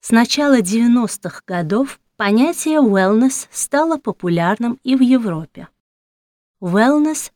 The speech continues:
подразумевает комплексное использование различных методик. Это философия благополучия человека во всех сферах жизни: духовной,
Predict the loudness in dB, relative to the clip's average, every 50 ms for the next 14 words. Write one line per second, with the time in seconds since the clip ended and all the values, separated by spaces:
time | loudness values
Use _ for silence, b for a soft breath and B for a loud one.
0 | _ _ -6 -6 -4 -2 0 0 0 2 2 2 2 2 2 2 0 0 0 -2
1 | -8 -10 -12 _ -6 -4 -4 -4 -4 -4 -4 -4 -4 -6 -2 2 4 4 4 4
2 | 2 0 -6 -8 -8 _ -2 0 0 2 2 0 0 2 2 2 2 2 0 0
3 | -2 -4 -4 -6 -6 -8 -6 -6 -8 -8 -8 -10 -8 -4 -2 -2 -2 -2 -4 -6
4 | -8 -8 -8 -10 -14 -18 _ -20 _ _ _ _ _ _ _ _ _ _ _ _
5 | _ _ _ _ _ _ -4 -4 -4 -2 -2 -6 -4 -2 0 2 2 0 -2 -4
6 | -6 -4 -4 -4 -4 -4 -6 -8 -6 -4 -4 -4 -4 -4 -8 _ -8 -6 -4 -2
7 | -2 -2 -2 -4 -6 -10 -8 -10 -8 -8 -6 -4 -2 0 0 0 2 2 0 0
8 | 0 -4 -12 -18 -18 _ _ _ _ _ _ _ _ -4 -4 -4 -4 -4 -6 -2
9 | 0 0 0 -2 -4 -10 -8 -4 -2 -2 0 0 -2 -4 -4 -4 -2 -2 -2 -4
10 | -4 -8 -10 -12 -12 -12 -14 _ _ _ _ _ _ _ _ _ _ _ -10 -2
11 | -2 -2 -2 -2 0 0 2 2 2 2 0 0 0 0 -2